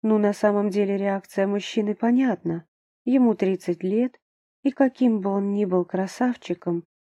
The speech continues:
каким бы ни воспитали его родители, это все равно другое. Он никогда не был в ситуации, когда приходилось выживать. Если он терял деньги, то он знал, где взять их еще.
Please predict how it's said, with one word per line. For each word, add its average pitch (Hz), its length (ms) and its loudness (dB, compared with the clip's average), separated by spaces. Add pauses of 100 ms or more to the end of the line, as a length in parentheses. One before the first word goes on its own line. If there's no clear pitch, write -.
(240)
каким 277 400 2
бы 269 100 2
ни 269 120 2
воспитали 269 680 -2
его 180 260 0
родители, 175 680 -4 (340)
это 202 240 -2
все 196 220 -4
равно 196 380 0
другое. 214 720 -4 (720)
Он 233 200 2
никогда 226 520 0
не 190 200 0
был 180 160 0
в 175 100 -14
ситуации, 202 760 -4
когда 185 360 -2
приходилось 190 760 -4
выживать. 208 840 -4 (760)
Если 254 380 0
он 202 160 -4
терял 202 400 -2
деньги, 208 440 -2
то 226 180 -2
он 233 140 0
знал, 226 420 0
где 175 200 -2
взять 190 380 -4
их - 180 -10
еще. 233 540 -4